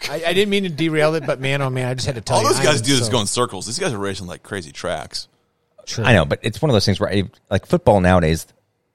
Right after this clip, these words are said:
Speaker 3: it's, I'd rather watch football at home than go there, just because you can see
Speaker 2: Yeah.
Speaker 3: everything. You can
Speaker 2: I
Speaker 3: watch,
Speaker 2: agree.
Speaker 3: you can watch everything. Same thing with
Speaker 2: I
Speaker 3: movies.
Speaker 2: agree.
Speaker 3: I'd rather watch a movie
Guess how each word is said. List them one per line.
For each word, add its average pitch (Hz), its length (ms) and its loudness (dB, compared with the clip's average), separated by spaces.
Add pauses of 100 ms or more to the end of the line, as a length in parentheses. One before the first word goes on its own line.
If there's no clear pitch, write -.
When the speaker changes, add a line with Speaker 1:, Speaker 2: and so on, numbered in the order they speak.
(120)
Speaker 3:
it's, - 160 -10 (240)
I'd 120 140 0
rather 113 160 4
watch 90 200 0
football 82 440 -2 (240)
at 71 120 -4
home 101 480 -6
than 78 440 -4 (180)
go 78 200 0
there, 110 360 -2 (1200)
just 107 120 -4
because 98 180 -4
you 101 60 0
can 92 120 -4
see - 200 0
Speaker 2:
Yeah. 101 60 4
Speaker 3:
everything. 101 340 0
You 98 80 -2
can 85 140 -6
Speaker 2:
I 101 80 0
Speaker 3:
watch, 143 140 -2
Speaker 2:
agree. 92 140 -2
Speaker 3:
you 95 100 -2
can 95 100 -2
watch 120 200 2
everything. 113 340 -2
Same 151 180 0
thing 160 100 0
with 117 140 2
Speaker 2:
I 139 60 0
Speaker 3:
movies. 78 240 0
Speaker 2:
agree. 80 60 0
Speaker 3:
I'd 90 40 2
rather 104 120 2
watch 104 160 2
a - 60 -2
movie 90 460 4